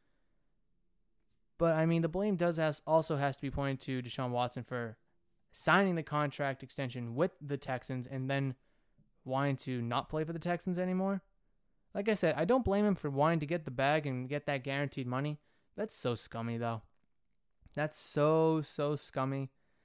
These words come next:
Now, at that time, did he wanna be with them? I don't remember at that time when he signed that extension if DeAndre Hopkins was traded then. I don't remember. I don't remember how the timeline played out.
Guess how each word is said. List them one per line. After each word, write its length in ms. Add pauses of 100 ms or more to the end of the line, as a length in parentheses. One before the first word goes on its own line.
(160)
Now, 420
at 160
that 160
time, 300
did 120
he 80
wanna 340
be 160
with 200
them? 280 (1400)
I 100
don't 120
remember 480
at 260
that 200
time 300
when 80
he 80
signed 300
that 100
extension 580
if 160
DeAndre 340
Hopkins 380
was 180
traded 400
then. 260
I 80
don't 200
remember. 580 (1040)
I 40
don't 100
remember 200
how 120
the 80
timeline 640
played 280
out. 260